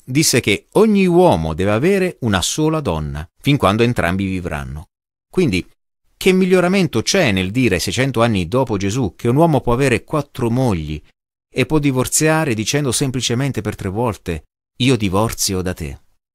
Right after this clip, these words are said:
E ancora nell'Antico Testamento, ai giudei veniva insegnato di amare il prossimo e di odiare i nemici. Ma quando un religioso chiese a Gesù: "Chi è il mio prossimo?", lui rispose,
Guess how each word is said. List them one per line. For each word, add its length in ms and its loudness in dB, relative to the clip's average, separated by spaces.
E 100 -2
ancora 400 2
nell'Antico 480 -4
Testamento, 760 -4
ai 120 0
giudei 540 2
veniva 260 0
insegnato 440 -2
di 100 -2
amare 220 -2
il 100 -6
prossimo 680 -4
e 80 -6
di 140 -2
odiare 360 -2
i 40 -4
nemici. 540 -4
Ma 160 -6
quando 220 2
un 60 2
religioso 600 2
chiese 280 -2
a 20 0
Gesù: 420 -4
"Chi 200 2
è 80 4
il 160 -2
mio 160 -4
prossimo?", 640 -10
lui 260 4
rispose, 600 -2